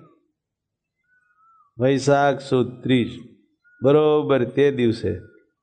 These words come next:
ભગવાન શ્રીહરિ બદ્રીનાથના મંદિરે પાછા આવ્યા. ત્યાં દેવ દર્શન કર્યા. ત્યાંના સેવકે, પૂજારીએ ઓળખી લીધા.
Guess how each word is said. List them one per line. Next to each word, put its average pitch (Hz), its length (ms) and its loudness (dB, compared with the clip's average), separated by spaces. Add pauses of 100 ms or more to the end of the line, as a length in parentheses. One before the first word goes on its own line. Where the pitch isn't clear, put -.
(400)
ભગવાન 123 480 2
શ્રીહરિ 120 680 0 (240)
બદ્રીનાથના 131 960 2
મંદિરે 113 480 2
પાછા 107 440 -4
આવ્યા. 92 400 -6 (1500)
ત્યાં 170 260 2
દેવ 175 260 4
દર્શન 170 460 2
કર્યા. 123 260 2
ત્યાંના 151 440 2
સેવકે, 160 580 0
પૂજારીએ 151 640 0
ઓળખી 151 500 2
લીધા. 101 400 -2